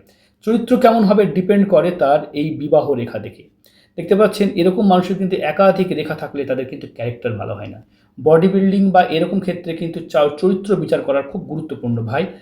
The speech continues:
আপনার হাতে কিন্তু মেয়ে থেকে সতর্ক থাকবেন। all time আপনি ঠিক আছে, আপনি নিজের বডি বানাচ্ছেন ঠিক আছে, কিন্তু যদি চরিত্রকে নষ্ট করে বসেন, তাহলে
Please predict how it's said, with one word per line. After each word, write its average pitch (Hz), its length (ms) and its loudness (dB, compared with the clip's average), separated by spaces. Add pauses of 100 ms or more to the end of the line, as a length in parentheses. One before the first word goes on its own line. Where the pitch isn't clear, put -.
(220)
আপনার 165 280 -2
হাতে 175 160 0
কিন্তু 180 340 -2
মেয়ে 151 460 2
থেকে 156 280 -4
সতর্ক 139 320 -8
থাকবেন। 135 340 -8 (380)
all 175 280 6
time 220 220 4 (100)
আপনি 190 260 0
ঠিক 240 280 0
আছে, 165 460 0
আপনি 127 220 -6
নিজের 143 200 0
বডি 143 220 -2
বানাচ্ছেন 147 400 -2
ঠিক 120 120 -6
আছে, 117 220 -4
কিন্তু 139 340 -10
যদি 160 220 -10
চরিত্রকে 202 580 -4
নষ্ট 156 260 -4
করে 139 180 0
বসেন, 117 320 -4 (380)
তাহলে 139 240 0